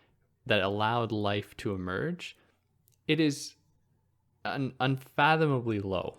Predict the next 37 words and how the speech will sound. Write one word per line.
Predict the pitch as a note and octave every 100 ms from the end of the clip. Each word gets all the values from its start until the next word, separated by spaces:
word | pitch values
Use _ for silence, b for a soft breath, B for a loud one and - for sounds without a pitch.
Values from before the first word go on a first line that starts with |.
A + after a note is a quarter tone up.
| _
<laughs> |
the, | C#3+ - - B2+
the | B2+ A#2+
odds | - B2+ A#2+ A#2
that | - G2+
that | F#2+ F#2
happened, | - G#2 - E2 - b b -
yet | A#2+
it | G#2+
happened. | - - E2+ - - - b b b b b b _ _
Somehow | - - D#3+ F#3 E3+ D#3+ D3+ D3 D3 - -
the |
stars | - - B2+ C3
aligned | B2 A2 G#2+ G#2+
in | G2+
such | G2 A#2+ A2
a | A2
way | G2+ G2 G2+ -
as | A2 -
to | -
produce | A2 - G#2+ G#2 G2 -
life. | G2 E2 E2+ - - _ _ _
And | - G2+
as | F#2+
far | - A2 F2+
as | F2+ -
we | C3+
know, | A2 G#2+ D3 - _ _ -
I, | - G2+ - - - -
you | C3+
know, | - _ _
maybe | - G2+
someone | G2 G#2 G2 G2
knows | G2+ G#2+
better | - A#2+ A2+
than | A#2+
me, | G3+ B3+